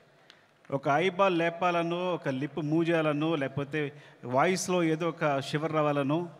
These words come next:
అంటే, ఒక star పర్ఫామ్ చేయడానికి పడే తపన అనేది ఒక డైరెక్టర్కి మామూలు ఎనర్జీ రాదు. డార్లింగ్, నువ్వు నమ్ము, నమ్మకపో, నే-, కేవలం నేను ఈ సినిమా చేయడం నీ గురించి తప్ప ఇంకేం లేదు,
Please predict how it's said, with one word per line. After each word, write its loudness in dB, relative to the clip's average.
అంటే, 2
ఒక -2
star 2
పర్ఫామ్ 4
చేయడానికి 0
పడే -2
తపన 0
అనేది -2
ఒక -2
డైరెక్టర్కి 2
మామూలు 2
ఎనర్జీ -2
రాదు. -6
డార్లింగ్, 2
నువ్వు 2
నమ్ము, 2
నమ్మకపో, 2
నే-, 0
కేవలం 2
నేను 2
ఈ 2
సినిమా 0
చేయడం -4
నీ -2
గురించి -4
తప్ప -10
ఇంకేం -6
లేదు, -10